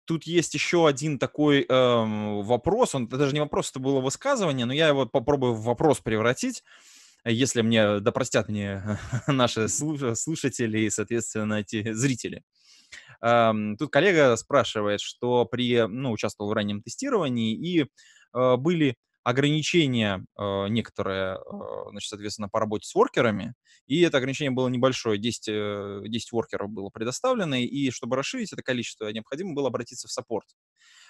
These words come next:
А, ты говорил сейчас о ав-, автомасштабировании, и вот, э, как-то поменялось, э, ограни-, поменялись ограничения по количеству воркеров для отдельных,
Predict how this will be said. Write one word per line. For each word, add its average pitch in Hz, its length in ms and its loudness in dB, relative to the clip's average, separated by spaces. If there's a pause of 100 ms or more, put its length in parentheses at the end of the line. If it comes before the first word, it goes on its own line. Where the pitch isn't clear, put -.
(120)
А, 117 380 2 (600)
ты 160 80 -6
говорил 147 280 2
сейчас - 420 0
о 143 260 0
ав-, 127 180 0 (120)
автомасштабировании, 120 1300 -2
и 135 720 2 (460)
вот, 127 300 -2
э, 127 320 4
как-то 139 240 -2
поменялось, 185 640 0
э, 127 100 -2
ограни-, 120 540 2
поменялись 170 400 -4
ограничения 120 460 -4
по 110 200 -8
количеству 113 400 -4
воркеров 113 500 -6
для 104 120 -6
отдельных, 101 460 -8